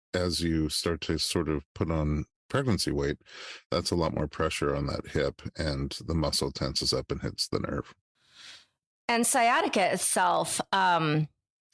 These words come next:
Speaker 2: my experience, I don't, I don't have sciatica myself, but my experience with working with my own clients is that sciatica is really tricky, it feels like.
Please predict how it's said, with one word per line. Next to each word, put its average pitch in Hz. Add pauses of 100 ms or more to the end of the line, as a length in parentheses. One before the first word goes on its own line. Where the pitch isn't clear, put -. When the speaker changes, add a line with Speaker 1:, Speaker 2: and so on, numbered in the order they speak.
Speaker 2:
my 226
experience, 202
I 208
don't, 220 (100)
I 202
don't 180
have 175
sciatica 160
myself, 156
but 151
my 180
experience 180
with 170
working 170
with 165
my 170
own 180
clients 143
is 170
that 151 (420)
sciatica 285
is 254
really 233
tricky, -
it -
feels -
like. -